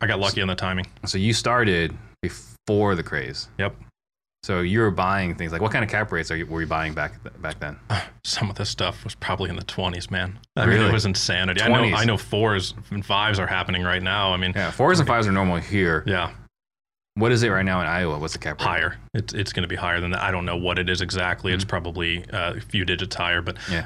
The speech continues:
Speaker 1: um, yeah, I mean, I just remember, uh, you know, picking up entire, you know, I picked up, like, a ten-plex one time for, God, it was, like, probably less than ten a unit,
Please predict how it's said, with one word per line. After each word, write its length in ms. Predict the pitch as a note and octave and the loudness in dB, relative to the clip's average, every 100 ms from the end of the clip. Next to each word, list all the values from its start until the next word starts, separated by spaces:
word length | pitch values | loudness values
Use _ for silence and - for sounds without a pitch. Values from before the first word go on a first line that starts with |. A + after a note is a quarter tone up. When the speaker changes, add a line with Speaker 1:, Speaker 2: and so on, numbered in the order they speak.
| - | -2
Speaker 1:
um, 520 | G#2+ G2 F2+ E2+ - - - | 0 2 0 -2 -6 -12 -6
yeah, 240 | C#3+ F#2 E2+ | 0 2 2
I 60 | |
mean, 160 | F2 - | 0 0
I 140 | G2+ | 0
just 200 | G2+ F#2 | 0 0
remember, 520 | G#2+ F#2+ F#2+ F2+ F2+ | 0 2 0 0 0
uh, 160 | F2 E2+ - - _ _ - | 0 -2 -6 -20 _ _ -2
you 80 | F#2+ | 0
know, 100 | F2+ | 0
picking 380 | - A2 G#2 | -2 0 2
up 120 | F#2 G#2+ - - | 0 -2 -8 -2
entire, 600 | G#2+ - G#2 F#2+ F2+ A2 | -2 0 2 4 2 0
you 60 | A#2+ | -2
know, 80 | F#2 | 0
I 40 | |
picked 180 | B2 G#2+ | 0 -2
up, 80 | F#2+ | -2
like, 100 | F2+ | -4
a 40 | |
ten-plex 680 | - G#2 F#2 - F2+ - - | -4 -2 -2 -2 -4 -4 -6
one 180 | F#2 F#2 | -4 -4
time 320 | F#2+ F2+ F2+ | -2 -4 -4
for, 320 | - F2 E2 - | -2 -4 -4 -10
God, 260 | - - - | -8 -6 -8
it 60 | G#2+ | -8
was, 360 | F#2+ - - - | -8 -6 -8 -12
like, 140 | - - | -18 -6
probably 200 | G2 F2+ | -4 -2
less 160 | F2+ | -4
than 120 | - F#2 | -4 -6
ten 180 | F#2+ | -4
a 40 | F2 | -4
unit, 300 | F2 F2 | -4 -6